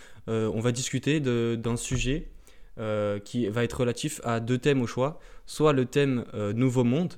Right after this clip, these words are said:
qui va être, euh, donc, du coup, euh, relatif aux problématiques, aux défis de l'humanité, en gros, c'est-à-dire, par exemple, euh,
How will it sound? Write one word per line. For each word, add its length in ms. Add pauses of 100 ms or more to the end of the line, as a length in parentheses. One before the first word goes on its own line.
(360)
qui 140
va 140
être, 220
euh, 60
donc, 240
du 100
coup, 240
euh, 80
relatif 400
aux 60
problématiques, 720
aux 80
défis 340
de 60
l'humanité, 400
en 80
gros, 220
c'est-à-dire, 320
par 120
exemple, 360
euh, 100